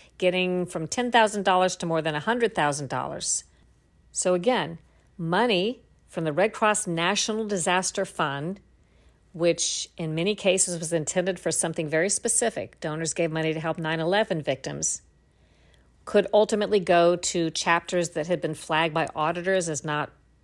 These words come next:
keeping proper accounting of their funds, perhaps even embezzlement and other issues.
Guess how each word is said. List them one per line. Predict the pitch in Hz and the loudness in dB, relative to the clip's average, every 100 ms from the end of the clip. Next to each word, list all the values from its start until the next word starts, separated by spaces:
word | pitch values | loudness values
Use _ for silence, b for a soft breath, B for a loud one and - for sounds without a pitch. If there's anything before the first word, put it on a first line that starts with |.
| _ _ - | _ _ -10
keeping | 170 160 151 | -8 -6 -8
proper | - 143 139 139 | -6 -6 -4 -6
accounting | 131 165 151 147 | -6 -6 -4 -6
of | 131 | -4
their | 135 | -6
funds, | - 190 190 185 165 | -2 0 2 0 -4
perhaps | - 147 147 - 165 | -6 -4 -4 -4 -6
even | 147 151 | -6 -6
embezzlement | 147 143 170 170 170 151 | -4 0 0 2 -2 -2
and | 147 | 0
other | 190 196 | 2 4
issues. | 185 180 180 170 165 | 4 2 -2 -2 -2